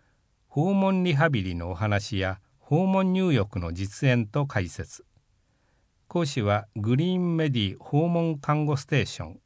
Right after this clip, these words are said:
明大前看護師、島口みどり。対象は、区内在住の方。定員四十名、申し込み順です。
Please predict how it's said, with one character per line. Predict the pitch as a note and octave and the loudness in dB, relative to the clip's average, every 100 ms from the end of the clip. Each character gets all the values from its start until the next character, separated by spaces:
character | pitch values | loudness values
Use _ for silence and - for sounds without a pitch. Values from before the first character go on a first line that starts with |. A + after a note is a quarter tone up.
| _ _ | _ _
明 | G#2 C#3 E3+ | 0 0 2
大 | F3 D#3+ | 2 2
前 | D3+ C#3 F#2 | 4 4 4
看 | - G2 G2 | 2 0 0
護 | F2+ | -4
師、 | - F#2 - _ _ _ _ | -8 -14 -16 _ _ _ _
島 | - - C#3+ F#3 | -10 2 4 4
口 | D3+ - F#2+ F#2+ | 2 -4 -4 -2
み | A2 | -2
ど | F2+ | -4
り。 | D2 - _ _ _ _ _ _ _ _ _ _ | -8 -20 _ _ _ _ _ _ _ _ _ _
対 | - C#3+ | -2 -2
象 | C#3 C#3+ C3+ | 2 2 4
は、 | C3+ - | 2 -2
区 | - | 0
内 | F3 C3 G2 | 2 4 4
在 | G#2+ C#3 | 4 4
住 | C3+ B2+ | 2 2
の | C#3 | 0
方。 | G2 G2+ - _ _ _ _ _ _ _ - | -2 -6 -12 _ _ _ _ _ _ _ -2
定 | D3 D#3+ | 0 2
員 | D#3 C#3+ | 2 4
四 | B2 D3 F3+ | 4 2 2
十 | F3+ C#3+ | 2 2
名、 | F#2 D#2 E2+ G#2+ | 0 -4 -10 -2
申 | A#2+ C#3+ | 0 0
し | - | 0
込 | B2 | 0
み | A2 | 2
順 | G2+ F#2 | -2 -4
で | F2+ | -8
す。 | - - | -12 -18